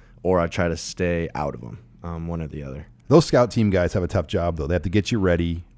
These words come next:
Speaker 2: They have to go hard, but not too hard, right? I mean, is there kinda, like, a scout team language they have to play at where, you know, you don't wanna, like, overdo it, but you don't wanna underdo it?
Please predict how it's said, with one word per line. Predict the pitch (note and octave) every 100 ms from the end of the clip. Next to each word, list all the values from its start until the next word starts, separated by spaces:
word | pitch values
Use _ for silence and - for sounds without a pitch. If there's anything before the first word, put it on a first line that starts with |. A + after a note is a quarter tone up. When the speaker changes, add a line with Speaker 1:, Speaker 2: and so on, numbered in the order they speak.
| - - - - -
Speaker 2:
They | G2+
have | A2
to | G#2+
go | G2+
hard, | - C3 G2+ F#2 E2+
but | G#2
not | G#2+ -
too | D3 A2+
hard, | E2+ A1 G1+
right? | F#2+ G2+
I |
mean, | A2 A2+
is | G#2+ G2+
there | A#2
kinda, | - B2+ B2+
like, | G#2+ -
a |
scout | - - G2+ G#2+
team | - A2+ G#2+ G2+ G2+ G#2 - - _ -
language | G2 G2 G#2 G#2 G2
they | F#2+
have | F#2+
to | F#2
play | - G2+ G2
at | F#2+ G2 -
where, | F2+ E2+ D#2+
you | G2+
know, | F#2 F2+
you | F2+
don't | F#2+ D#2
wanna, | F#2+ F#2+
like, | E2+ D#2+ D#2
overdo | F#2 G#2 A#2+ A#2+ B2
it, | A#2+ -
but | F#2 F2+
you |
don't | F#2+ F#2+
wanna | F2+ -
underdo | A#2+ B2+ A2+ A#2+ A#2+
it? | A2